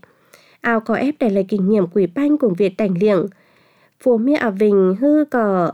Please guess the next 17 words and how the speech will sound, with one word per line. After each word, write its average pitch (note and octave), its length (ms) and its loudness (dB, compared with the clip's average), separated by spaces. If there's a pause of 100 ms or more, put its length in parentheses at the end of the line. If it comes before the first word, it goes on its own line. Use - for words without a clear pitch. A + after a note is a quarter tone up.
(300)
dượn A#3 320 0
đành G3 240 0
hân C4 160 0
tên D4 120 0
tệt F#3+ 200 -2
mặn, G3 280 0
cánh G#3 240 -2
kinh G3+ 220 -2
tế G3+ 160 0
dùng G#3 340 0
để G#3+ 100 -2
việc B3+ 220 -2
tành G3+ 200 -2
liệng G3+ 220 2
xuống F3+ 180 -6
hân C#4 160 -4
quê. G#3 400 2